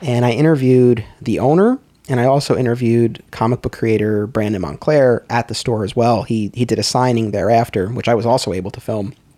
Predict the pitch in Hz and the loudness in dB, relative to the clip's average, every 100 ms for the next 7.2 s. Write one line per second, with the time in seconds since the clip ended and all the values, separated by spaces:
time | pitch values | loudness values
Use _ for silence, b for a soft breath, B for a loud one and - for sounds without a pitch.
0 | _ _ _ _ 139 175 262 127 120 180 | _ _ _ _ 0 2 0 0 -2 2
1 | 294 139 104 107 92 - - 127 127 131 | 2 2 0 -2 -6 -4 -4 -2 0 -2
2 | 117 131 156 190 - 131 - 110 92 110 | -2 -2 -2 -2 0 -2 -2 -4 -4 0
3 | 170 156 76 90 - b b b b b | 2 2 -2 -8 -12 b b b b b
4 | - 120 113 110 107 104 - - - 127 | -8 -4 -2 -2 -2 -4 -10 -12 -4 -4
5 | - 156 160 151 147 143 131 _ - - | 0 2 4 4 2 0 -4 _ -10 -8
6 | - - 170 175 160 113 - 190 302 101 | -6 -4 0 2 2 0 -2 -2 0 0
7 | 92 | 0